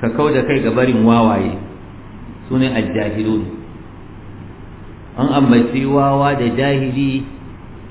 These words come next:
saboda jahili bai san abin da ya kamata ba, bai san abin da ya dace ba, bai da hangen nesa, to haka wawa shi ma bai da hangen nesa, bai san ya kamata ba.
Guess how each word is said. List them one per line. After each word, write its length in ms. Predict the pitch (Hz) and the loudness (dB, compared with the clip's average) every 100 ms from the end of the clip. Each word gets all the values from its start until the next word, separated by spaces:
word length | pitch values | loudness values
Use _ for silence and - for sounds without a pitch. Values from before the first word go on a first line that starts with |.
| - - - - | -16 -14 -10 -2
saboda 240 | 135 127 110 | 2 4 4
jahili 560 | 120 139 131 127 147 | 6 6 6 6 6
bai 200 | 135 110 | 6 6
san 300 | 92 120 120 | 6 6 6
abin 240 | 107 110 107 | 4 2 2
da 60 | 104 | 2
ya 80 | 104 | 2
kamata 360 | 98 95 95 | 0 -2 -4
ba, 120 | - - - - - - - - - - - - - - | -6 -8 -12 -14 -12 -12 -12 -12 -14 -14 -14 -14 -12 -4
bai 120 | 101 107 | 0 2
san 120 | 127 | 4
abin 220 | 117 117 113 | 4 6 6
da 60 | |
ya 100 | 104 | 6
dace 300 | 107 123 123 117 | 6 6 4 2
ba, 100 | 110 | 4
bai 200 | 120 113 | 4 4
da 140 | 98 | 2
hangen 320 | 95 95 113 120 | 0 0 2 4
nesa, 280 | 147 143 123 | 2 0 0
to 80 | 110 | 2
haka 240 | 117 117 | 2 4
wawa 320 | 107 110 113 117 | 4 4 4 2
shi 80 | 117 | 0
ma 240 | 110 107 107 - - - - - - - - - 98 | 0 -2 -4 -12 -14 -14 -14 -16 -14 -14 -14 -4 4
bai 220 | 117 110 | 8 8
da 100 | 101 | 6
hangen 400 | 95 98 110 120 | 2 0 2 4
nesa, 280 | 139 135 101 | 2 2 0
bai 160 | 98 107 | 0 -2
san 120 | 101 | -2
ya 140 | 104 | -2
kamata 400 | 98 95 95 95 | -2 -4 -4 -6
ba. 80 | 101 | -8